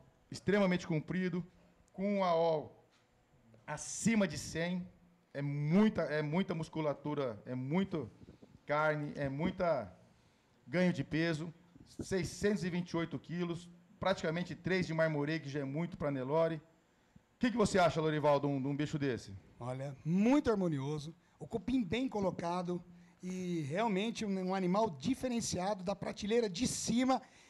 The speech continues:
Speaker 2: E, Jorginho, carimba!
Speaker 1: Opa! A tarde aqui tá andando bem, hein?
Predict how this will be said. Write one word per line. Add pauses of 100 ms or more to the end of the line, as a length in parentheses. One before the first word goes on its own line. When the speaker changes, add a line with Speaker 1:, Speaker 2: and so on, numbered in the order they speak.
(180)
Speaker 2:
E,
Jorginho, (600)
carimba! (880)
Speaker 1:
Opa!
A
tarde
aqui
tá
andando
bem,
hein?